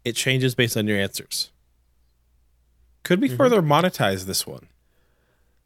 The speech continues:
Speaker 2: Oh, absolutely. We've, I mean, this is a, a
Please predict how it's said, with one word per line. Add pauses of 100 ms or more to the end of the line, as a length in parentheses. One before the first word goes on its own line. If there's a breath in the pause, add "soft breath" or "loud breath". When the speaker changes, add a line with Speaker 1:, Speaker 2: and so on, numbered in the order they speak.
(360)
Speaker 2:
Oh,
absolutely.
We've, (160)
I
mean, (840 loud breath)
this
is
a,
a